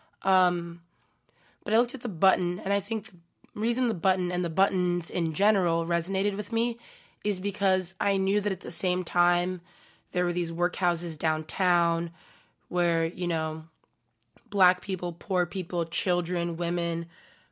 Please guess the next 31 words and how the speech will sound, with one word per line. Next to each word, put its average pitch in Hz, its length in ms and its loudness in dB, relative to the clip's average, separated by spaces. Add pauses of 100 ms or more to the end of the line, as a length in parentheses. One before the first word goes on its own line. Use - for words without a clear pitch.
(140)
were 175 300 0
sort 185 260 0
of 170 80 -4
being 175 180 -2
put 190 140 -4
into 180 100 -4
these 170 160 -4
workhouses 170 640 0
to - 100 -4
make 180 480 0
buttons. 160 640 -2 (540)
And 190 120 0
then 185 100 2
here 196 300 -2
was 185 220 0
a, 170 320 0
you 185 160 -4
know, 165 400 -2 (1200)
a 185 140 2
middle 185 440 2
class, 165 540 2
as 165 200 -2
they 160 120 0
call 160 340 -2
it, 156 240 -6 (120)
um, 160 640 -2 (760)
predominantly 202 580 4
Black 185 300 2
community 175 440 0
wearing 180 480 2
buttons. 160 560 -6